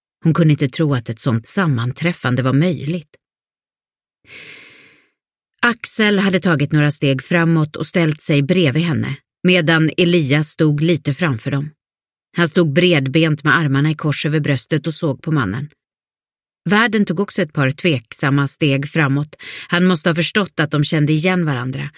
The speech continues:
Och Axels och Elias blickar avslöjade tydligt ovänskapen mellan dem. "Kom in bara,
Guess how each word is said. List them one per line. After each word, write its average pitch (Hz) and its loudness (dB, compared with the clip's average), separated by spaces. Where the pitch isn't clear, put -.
Och 175 4
Axels 175 -2
och 180 4
Elias 175 2
blickar 185 0
avslöjade 170 0
tydligt 165 -2
ovänskapen 143 -2
mellan 135 -2
dem. 135 -6
"Kom 208 2
in 214 4
bara, 139 2